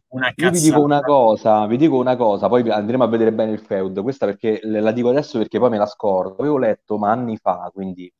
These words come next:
Speaker 2: vorrei, penso sia però fondata la cosa, di un'intervista dove Jake praticamente dichiarò che Macho Man, ehm, durante il loro feud storico, nella puntata in cui il King Cobra morse Macho Man, e poi la vedremo perché quella fu una puntata
Speaker 1: Eh, sì,
Speaker 2: shock.
Speaker 1: sì.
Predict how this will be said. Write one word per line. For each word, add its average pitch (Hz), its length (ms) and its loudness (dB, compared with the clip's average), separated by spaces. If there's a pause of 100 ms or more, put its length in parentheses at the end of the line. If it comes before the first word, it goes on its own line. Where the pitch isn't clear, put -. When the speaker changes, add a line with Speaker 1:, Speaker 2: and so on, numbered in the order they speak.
(200)
Speaker 2:
vorrei, 98 580 -6
penso 127 280 -2
sia 110 480 4
però 120 160 -2
fondata 107 480 -2
la 95 120 -4
cosa, 98 300 -4 (480)
di 120 80 -6
un'intervista 139 800 -2
dove 110 360 -4
Jake 113 400 -6
praticamente 98 600 -8
dichiarò 98 560 -6
che 95 300 -6
Macho 101 360 -4
Man, 107 300 -6 (520)
ehm, 98 840 -2
durante 110 380 -2
il 107 60 0
loro 98 200 2
feud - 260 -12
storico, 92 720 -4 (380)
nella 139 280 -2
puntata 123 440 0
in 110 100 -2
cui 113 540 -4
il 104 160 -10
King 117 200 -12
Cobra 107 480 0
morse 104 480 -2
Macho 98 360 -4
Man, 95 240 -8
e 98 120 -8
poi 95 180 -2
la 92 100 -2
vedremo 95 280 -4
perché - 300 -12
quella 92 200 -6
fu - 120 -20
una 87 140 -8
puntata 95 320 -4
Speaker 1:
Eh, 107 40 -2
sì, 110 120 -10
Speaker 2:
shock. 98 180 2
Speaker 1:
sì. 110 180 -12